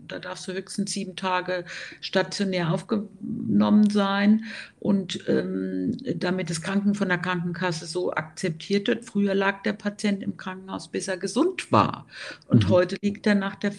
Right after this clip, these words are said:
Speaker 1: nach den, den Tagen, die die Fallpauschale zulässt. Und wenn der K-, Patient dann noch nicht gesund ist, dann gibt es so zynische Dinge, äh, dass man dann halt noch mal Antibiose geben muss,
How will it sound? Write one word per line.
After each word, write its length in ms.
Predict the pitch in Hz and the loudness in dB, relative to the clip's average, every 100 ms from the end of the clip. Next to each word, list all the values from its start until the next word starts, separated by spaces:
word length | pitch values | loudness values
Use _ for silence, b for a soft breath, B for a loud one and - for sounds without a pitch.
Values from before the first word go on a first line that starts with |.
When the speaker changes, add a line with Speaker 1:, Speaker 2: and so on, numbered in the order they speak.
| - | -4
Speaker 1:
nach 300 | 190 185 160 | -4 -4 -4
den, 360 | 190 180 170 160 B B B - | -6 -4 -8 -10 B B B -2
den 180 | 196 196 | -2 0
Tagen, 540 | 196 190 185 202 220 | 0 0 2 4 6
die 100 | 208 | 4
die 120 | 202 175 | 2 -2
Fallpauschale 840 | 190 180 160 196 196 202 202 202 | -2 -2 -2 -4 -2 0 2 0
zulässt. 460 | - 226 220 226 233 | 0 0 2 2 0
Und 120 | 208 | 0
wenn 360 | 104 196 - - | 2 0 -2 -4
der 120 | 98 | -8
K-, 120 | - | -8
Patient 460 | - 185 - 190 180 | -10 -10 -6 -6 -4
dann 120 | 190 | -6
noch 80 | 185 | -6
nicht 240 | 180 170 - | -10 -12 -10
gesund 360 | 160 156 160 | -4 0 0
ist, 260 | 160 - - B B B B | -2 -6 -10 B B B B
dann 320 | 185 190 196 | 0 0 2
gibt 240 | 233 226 233 | 0 2 0
es 160 | 220 | 0
so 140 | 202 160 | 0 0
zynische 640 | - 214 220 233 233 208 | 0 4 6 6 6 2
Dinge, 540 | 160 190 180 214 233 - - | -2 -2 0 2 0 -4 -6
äh, 180 | - 202 | -2 -2
dass 280 | 160 196 190 | 0 -2 0
man 180 | 196 185 | 0 0
dann 240 | 185 185 | -4 -2
halt 220 | 185 180 | -4 -4
noch 180 | 190 - | -6 -2
mal 120 | 202 | -2
Antibiose 720 | - 190 - 180 202 240 254 | -2 -4 -8 -2 0 2 0
geben 420 | 156 - 135 151 156 | -4 -4 -4 -2 -2
muss, 280 | 143 - | -4 -10